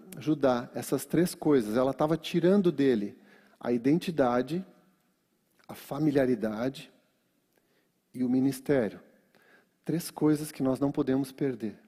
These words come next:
Tudo isso decorrente porque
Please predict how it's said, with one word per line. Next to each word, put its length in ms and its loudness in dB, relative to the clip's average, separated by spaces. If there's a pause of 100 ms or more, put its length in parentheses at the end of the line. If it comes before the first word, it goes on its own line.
(1200)
Tudo 240 -2
isso 240 -2
decorrente 640 0
porque 520 -6